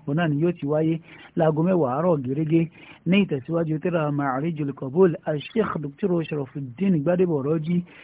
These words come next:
tí wọ́n jẹ́ aláṣẹ àti olùdásílẹ̀ Al-Madina Center, Àpápá Abẹ́ẹ̀dẹ̀ nílùú Ògbómọ̀ṣọ́. Àwọn náà ni wọ́n ti máa dá lẹ́kọ̀ọ́. Àwa tá a bá ń gbọ́ nílùú Ìbàdàn báyìí, a tá a gbé ẹ̀ ká máa sọ fún àwọn tí wọ́n ti gbọ́. Allah á ṣe rọrùn fún wa.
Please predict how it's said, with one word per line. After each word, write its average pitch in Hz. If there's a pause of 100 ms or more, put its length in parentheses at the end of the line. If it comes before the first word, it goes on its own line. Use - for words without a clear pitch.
(140)
tí 190
wọ́n 185
jẹ́ 175
aláṣẹ 180
àti 135
olùdásílẹ̀ 135
Al-Madina 143
Center, 131
Àpápá 156
Abẹ́ẹ̀dẹ̀ 147
nílùú 156
Ògbómọ̀ṣọ́. 143 (360)
Àwọn 131
náà 180
ni 147
wọ́n 156
ti 160
máa 131
dá 143
lẹ́kọ̀ọ́. 147
Àwa 156
tá 175
a 175
bá 175
ń 185
gbọ́ 185
nílùú 185
Ìbàdàn 123
báyìí, 151 (340)
a 151
tá 170
a 156
gbé 156
ẹ̀ 143
ká 170
máa 151
sọ 147
fún 180
àwọn 135
tí 156
wọ́n 123
ti 180
gbọ́. 127 (340)
Allah 135 (120)
á -
ṣe 139
rọrùn 135
fún 110
wa. 101